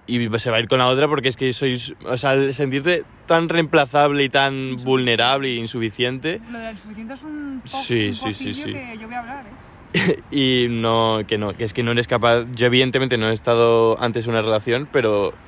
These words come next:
Speaker 1: que igualmente eso hace que se corte, que sea incómodo lo que estás construyendo con esa persona.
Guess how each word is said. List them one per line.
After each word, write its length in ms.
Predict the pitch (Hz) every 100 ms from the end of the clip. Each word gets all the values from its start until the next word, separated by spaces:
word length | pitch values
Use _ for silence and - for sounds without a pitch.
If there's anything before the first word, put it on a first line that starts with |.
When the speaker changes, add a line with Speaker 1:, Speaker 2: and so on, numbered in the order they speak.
| - - -
Speaker 1:
que 80 | -
igualmente 440 | 107 110 123 135 113
eso 180 | 110
hace 180 | 117 147
que 240 | - 151 - - - -
se 260 | - 139
corte, 560 | 104 139 135 175 185 - - - - - - - - - - -
que 140 | 156
sea 180 | 135 170
incómodo 500 | 196 165 196 202 196
lo 120 | 185
que 60 | 175
estás 200 | 175 160
construyendo 380 | 160 160 160 160
con 40 |
esa 120 | 151
persona. 400 | 156 131 104 104